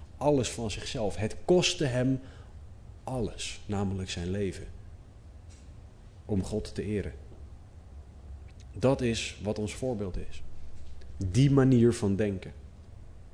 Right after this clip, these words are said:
De wereld leeft voor zichzelf, wil niet God eren, wil zich niet onderwerpen aan God. Maar wij horen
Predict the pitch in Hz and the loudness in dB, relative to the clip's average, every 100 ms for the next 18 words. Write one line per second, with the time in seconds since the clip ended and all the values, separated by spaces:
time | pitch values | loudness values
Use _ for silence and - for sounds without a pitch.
0 | - - - - - - - - - - | -18 -18 -18 -18 -18 -18 -16 -16 -16 -16
1 | - - - - - 120 120 185 180 131 | -14 -14 -12 -12 4 10 12 12 12 12
2 | 156 - 143 117 113 - 165 123 85 95 | 10 8 4 4 4 4 4 4 2 6
3 | 147 156 123 - - - 120 - 120 110 | 8 10 8 6 2 2 2 2 4 4
4 | 92 139 135 135 135 131 117 110 107 117 | 6 4 4 6 6 6 6 8 8 6
5 | - 85 92 - 95 85 101 104 104 139 | 6 0 -2 -4 -4 0 2 4 4 6
6 | 123 123 104 113 113 113 120 151 | 6 4 4 6 6 6 4 0